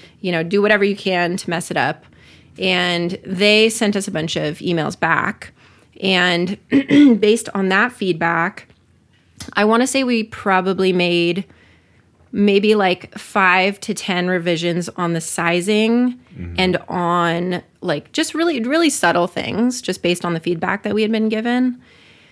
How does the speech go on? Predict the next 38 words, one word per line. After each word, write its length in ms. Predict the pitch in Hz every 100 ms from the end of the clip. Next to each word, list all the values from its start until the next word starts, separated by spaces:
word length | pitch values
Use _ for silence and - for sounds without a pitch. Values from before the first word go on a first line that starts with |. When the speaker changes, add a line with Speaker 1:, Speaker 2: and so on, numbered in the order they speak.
| _ _ _ _
Speaker 1:
So 240 | - 233
that 180 | 220 208
would 140 | 220 208
be 100 | 220
another 680 | 214 208 214 214 214 208 -
round 420 | 202 196 202 202
of 80 | 196
changes. 460 | - 190 185 185
And 260 | - 190 202
then 300 | 208 220 226
we 100 | 214
took 160 | 214
it 80 | 196
to 80 | -
the 60 | 202
manufacturers, 560 | 196 185 214 226 202 190
and 80 |
then 120 | 196 196
we 80 |
had 160 | 185 180
to 80 | 170
figure 200 | 175 170
out 80 | -
what 160 | 160
was 140 | 170 160
actually 480 | 165 - - 165
manufacturable, 920 | 170 127 156 - - - 92 - 82 202 _ -
'cause 140 | 196
Speaker 2:
Mm. 40 | 190
Speaker 1:
that's 180 | -
a 40 | 196
huge 320 | - 196 170
difference 380 | 175 170 165 180
between 380 | 170 - 170 170
what 200 | 165 -
you 460 | 165 175 180 175
wanna 280 | - 170 170
make 340 | 185 156 -